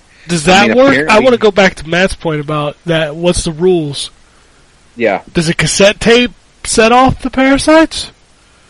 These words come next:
Speaker 2: I don't know.
Speaker 1: I need this explained. Would you get on the phone with Kojima?
Speaker 2: <laughs> I mean, apparently that's all anybody does on this base. What about a different language or writing?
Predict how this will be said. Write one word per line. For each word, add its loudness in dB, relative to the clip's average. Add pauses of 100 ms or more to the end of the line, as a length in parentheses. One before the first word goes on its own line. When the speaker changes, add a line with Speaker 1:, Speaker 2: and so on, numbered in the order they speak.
(320)
Speaker 2:
I -4
don't -6
know. -8 (920)
Speaker 1:
I -6
need -6
this -2
explained. 0
Would -8
you -10
get 0
on 0
the -6
phone -2
with -6
Kojima? -10 (920)
Speaker 2:
<laughs> -12 (800)
I 0
mean, -2
apparently -4
that's -4
all 0
anybody -4
does -2
on -8
this -10
base. -4 (420)
What 2
about 2
a 0
different -8
language -4
or -6
writing? 0